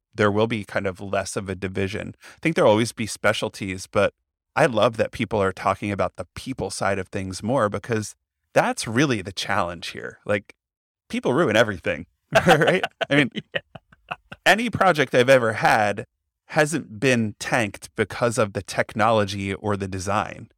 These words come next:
Speaker 1: It's been the people surrounding it creating problems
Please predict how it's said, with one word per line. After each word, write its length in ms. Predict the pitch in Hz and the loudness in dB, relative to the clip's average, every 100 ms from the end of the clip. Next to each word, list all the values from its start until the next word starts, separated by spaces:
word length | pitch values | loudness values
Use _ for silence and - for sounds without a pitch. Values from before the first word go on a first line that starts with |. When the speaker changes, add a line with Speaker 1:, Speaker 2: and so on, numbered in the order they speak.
| _ _ _ _ | _ _ _ _
Speaker 1:
It's 220 | - 120 | -6 -6
been 380 | - 135 127 110 | -2 0 2 0
the 100 | - | -2
people 680 | 107 - 139 135 120 107 101 | -4 -6 -8 0 2 2 0
surrounding 640 | 101 - 104 110 123 120 104 | -2 0 2 4 2 2 0
it 200 | 92 - | -2 -4
creating 520 | - 110 107 101 98 | -2 0 0 -2 -4
problems 600 | - 101 98 98 92 | 0 0 0 -4 -8